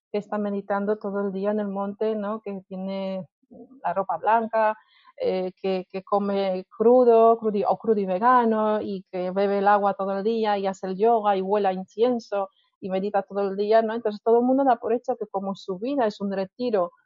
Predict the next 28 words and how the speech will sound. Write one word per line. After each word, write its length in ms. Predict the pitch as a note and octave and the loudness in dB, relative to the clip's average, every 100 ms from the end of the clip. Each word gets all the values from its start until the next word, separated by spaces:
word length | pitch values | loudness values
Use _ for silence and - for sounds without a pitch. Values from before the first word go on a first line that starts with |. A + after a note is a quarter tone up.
| _ _ _ | _ _ _
eh, 320 | G3 G3 F#3 G3 | -4 -2 0 -2
espiritual, 880 | - G#3+ G3 G3 G3 A3 G#3 G3 F#3 | -4 -4 -4 -2 0 2 2 0 -4
¿no? 160 | A3+ | -2
Veinticuatro 560 | A#3+ G3+ - G3+ G3+ G3+ | -2 -4 -4 -4 -2 -2
horas, 240 | G#3 A3+ | -2 -2
dan 120 | A3 | -2
por 140 | A3+ A3+ | 0 0
hecho 180 | A3+ B3+ | 0 -2
que 120 | A3+ | -4
su 160 | - | -4
obra 180 | G3+ G3+ | -4 -2
va 60 | G#3 | -2
a 40 | |
ser 140 | G#3 G#3+ | -4 -4
maravillosa. 800 | G3 F#3 F#3 B3 D4+ - - - | -2 0 0 0 -2 -2 -6 -4
Y 100 | A3 | -4
entonces, 400 | G#3+ B3+ D4 - _ _ | -2 -4 -4 -8 _ _
¿cómo 240 | A#3+ B3+ | 2 4
sería 320 | C4+ B3+ B3 | 4 2 4
un 160 | A3+ G#3+ | 2 0
aura 240 | G#3+ A#3+ | 0 2
de 80 | A#3 | 0
un 140 | A3 G#3+ | -2 -4
señor? 420 | G3+ F#3+ G#3 B3 | -8 -6 -6 -6
Pues, 240 | G3+ - _ _ _ _ - | -10 -12 _ _ _ _ -6
típico 640 | G#3+ G#3+ G#3+ A#3 A3+ A3+ | -4 -2 6 8 10 8
señor, 420 | A3+ G3+ G3 G#3 - | 6 0 0 -2 -4
pues, 240 | F3 - | -12 -12